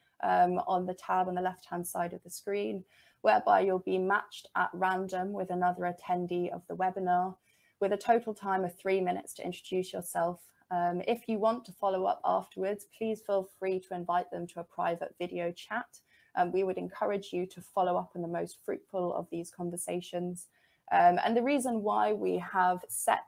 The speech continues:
this networking function to the speed setting, um, is really to simulate the experience of a real event and ac-, increase exposure among the audience members to each other.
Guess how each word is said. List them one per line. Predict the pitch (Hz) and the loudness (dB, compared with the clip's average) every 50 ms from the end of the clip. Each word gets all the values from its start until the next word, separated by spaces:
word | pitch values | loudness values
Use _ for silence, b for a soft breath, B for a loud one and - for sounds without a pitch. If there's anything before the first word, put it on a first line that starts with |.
| - - - | -10 -6 -4
this | 185 190 190 - | -4 -4 -2 -2
networking | 190 190 185 - - 190 185 180 180 - - 180 180 - _ | -2 -2 -2 0 2 4 4 4 2 0 -4 -8 -8 -6 _
function | 190 185 190 190 - - - - 180 170 175 175 - - - | -4 -4 -4 -6 -10 -12 -8 -6 -4 -4 -6 -8 -8 -10 -6
to | - 190 175 | -2 -2 -2
the | 165 170 | -2 -4
speed | 165 - - 247 240 233 220 - | -8 -6 -4 -2 -2 -2 -2 -4
setting, | - - - 202 190 - - 196 185 185 185 185 b b b b b b - | -4 -4 -4 -4 -6 -4 -4 -2 -2 -2 -4 -6 b b b b b b 0
um, | 185 180 180 180 180 | 4 6 6 6 6
is | - 202 196 - | 4 0 0 0
really | 233 247 226 226 220 | 0 0 0 0 -2
to | - 196 | -4 -6
simulate | - - 233 226 208 202 196 - - | -4 -4 -2 -2 0 0 -2 -2 -2
the | - - | -2 -2
experience | - - - - - 185 180 180 175 175 170 170 - - - | -2 -4 -6 -8 -4 -2 0 0 0 -2 -4 -6 -8 -4 -4
of | 180 180 | -2 -2
a | 175 | -2
real | 175 180 185 185 180 175 175 | -2 0 0 0 0 0 -2
event | 170 - - 170 165 165 165 160 - - - - | -4 -2 -2 -2 -2 -2 -4 -8 -14 -18 -10 -6
and | 185 170 170 170 - | -4 -4 -4 -4 -6
ac-, | 185 185 - - - - - | -10 -10 -10 -12 -12 -8 -6
increase | 196 196 196 190 - 208 202 190 196 - | -4 -4 -4 -4 -4 -4 -4 -2 -4 -6
exposure | - - - - - 175 175 175 175 170 170 170 170 170 170 170 b b b b b - | -10 -10 -14 -10 -4 -2 0 0 0 0 -2 0 0 0 0 -2 b b b b b 2
among | - 180 180 180 175 170 175 170 170 170 - - | 2 2 4 4 2 0 0 0 -2 -4 -8 -10
the | - 180 - | -12 -8 -4
audience | - 175 170 170 170 175 170 165 - - | -2 -2 -2 -2 -2 -6 -8 -8 -10 -8
members | - 170 170 165 165 170 170 - - | -6 -6 -4 -4 -4 -6 -6 -8 -12
to | - - 170 | -10 -8 -6
each | 160 - - - - | -6 -6 -6 -4 -4
other. | 165 165 - 151 - 165 | -4 -2 -2 -2 -2 -2